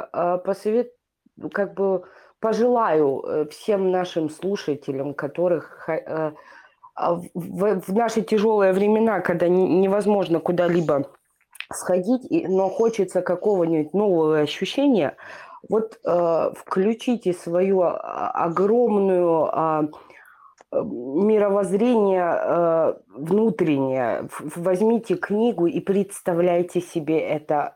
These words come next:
то, что вы читаете, представляйте себе это, наверное, в картинках.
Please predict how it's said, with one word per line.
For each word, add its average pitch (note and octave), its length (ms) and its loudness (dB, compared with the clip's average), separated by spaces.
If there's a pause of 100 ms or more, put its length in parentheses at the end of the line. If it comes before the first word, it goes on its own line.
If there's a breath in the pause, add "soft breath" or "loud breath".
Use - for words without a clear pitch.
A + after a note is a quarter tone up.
(120)
то, F3+ 140 2
что F3+ 200 -2
вы D#3 140 0
читаете, A3 580 -2
представляйте D#3+ 840 -4
себе D3+ 380 -6
это, C3 260 -8
наверное, C3+ 440 -6
в - 100 -18
картинках. C#3 680 -8